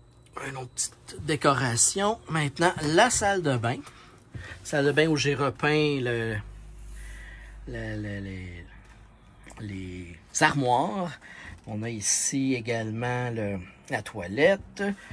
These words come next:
Comme je dis, tout fonctionnait. On a une douche bain complète qui, euh, fonctionne très bien.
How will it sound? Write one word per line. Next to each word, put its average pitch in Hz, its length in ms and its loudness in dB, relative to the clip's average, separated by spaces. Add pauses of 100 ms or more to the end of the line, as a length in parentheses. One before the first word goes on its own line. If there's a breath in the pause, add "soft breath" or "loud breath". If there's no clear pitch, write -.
(300 loud breath)
Comme 120 140 -8
je 110 80 -10
dis, - 120 -12
tout 151 140 0
fonctionnait. 135 680 0
On 135 180 4
a 135 260 4
une 135 200 0
douche 147 340 4 (100)
bain 147 200 8 (240)
complète 165 760 2 (840 loud breath)
qui, 107 920 -10
euh, 95 320 -6 (640 loud breath)
fonctionne 135 500 -6 (460)
très 110 260 -10
bien. 151 240 -4